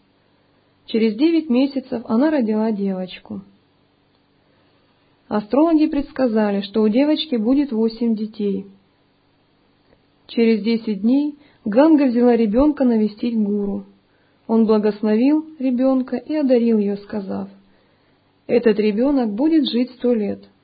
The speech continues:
Все будут уважать ее, и царь Юга навестит ее. У нее будут сыновья и дочери, и ее муж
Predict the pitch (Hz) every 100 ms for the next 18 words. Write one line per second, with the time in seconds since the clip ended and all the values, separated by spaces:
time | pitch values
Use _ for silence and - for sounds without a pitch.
0 | _ _ - - 220 254 277 269 226 214
1 | 202 254 285 226 208 190 190 - _ _
2 | _ 233 226 233 220 220 262 269 277 269
3 | 254 262 262 - 208 196 196 185 185 190
4 | - _ _ _ _ _ _ _ _ _
5 | - 220 226 240 349 302 302 285 - 233
6 | 226 214 277 311 277 190 208 202 - 196
7 | 196 202 _ _ _ _ _ _ - 214
8 | 220 214 208 226 320